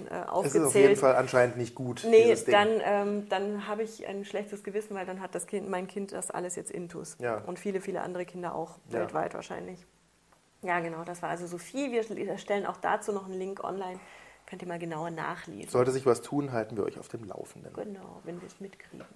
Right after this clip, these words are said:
Speaker 2: <laughs> Ja, wenn wir es mitkriegen, so wie beim letzten Mal auch. <laughs> So, was haben wir noch? Äh, aktuelles Thema habe ich heute noch gelesen, eine Studie zum Thema Medienkonsum bei sieben oder acht, ab acht Jahren
Speaker 1: Acht bis
Speaker 2: aufwärts.
Speaker 1: zwölf, glaub ich,
Speaker 2: Acht
Speaker 1: oder
Speaker 2: bis
Speaker 1: so.
Speaker 2: zwölf.
Speaker 1: Ja.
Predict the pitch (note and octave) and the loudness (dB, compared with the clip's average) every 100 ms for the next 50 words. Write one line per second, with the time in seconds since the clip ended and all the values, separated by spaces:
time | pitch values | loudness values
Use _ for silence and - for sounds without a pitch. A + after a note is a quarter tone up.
0 | - - A3+ A3+ C#4+ - C#3 A2+ F#2 C#4 | -18 -2 2 4 4 0 2 4 4 -2
1 | - - A#2+ B2 B2+ B2 A2 G2+ G#2 A2+ | -2 2 2 4 2 0 -2 -2 -2 0
2 | A2+ A2+ A2+ - B2 G#2 - - - - | 2 2 2 0 -4 -4 -6 -8 -18 -12
3 | - - - D3 D3+ - F#4+ - - - | -12 -10 0 2 2 2 -6 -8 -12 -16
4 | - C3+ B2 A#2 C#3+ C#3+ B2+ G#2+ - A#2+ | 0 6 8 8 6 6 8 6 4 4
5 | A#2+ A#2+ A#2+ A#2+ - - - - - D3+ | 8 8 6 2 -14 -14 0 0 4 4
6 | D3 - D3+ D3 B2+ C3 C3+ D3 - C3 | 4 2 2 2 2 2 2 0 -2 2
7 | C3+ C3+ C#3 B2 A#2 A#2+ - B2+ C#3 C3 | 4 2 0 -4 -4 -4 -4 -6 -4 -4
8 | A#2+ A#2 A#2+ A#2+ A#2 A2+ B2+ B2 B2 A#2 | -6 -2 2 2 2 0 2 2 0 -4
9 | A2+ A2+ A#2 B2 A#2 G#2+ G#2+ G#2+ A2+ A2 | -4 -2 -4 -4 4 6 8 8 4 -2
10 | - A#2 C3+ C3 B2+ B2 A2+ A2 A#2+ - | -14 -14 -12 -10 -10 -8 -4 -2 -4 -8
11 | - - - - C3 - B2 A#2 B2+ G3+ | -20 -4 -2 0 -4 -4 0 0 0 -2
12 | D#3+ D#3 G#3+ B2 G3+ G#3+ G#3 F#3 F3+ F#3 | -2 -2 0 0 2 0 -2 -6 -4 -4
13 | F#3+ F#3+ F3+ F#3+ C3 D#3+ G#3 | -2 -4 -2 2 4 4 0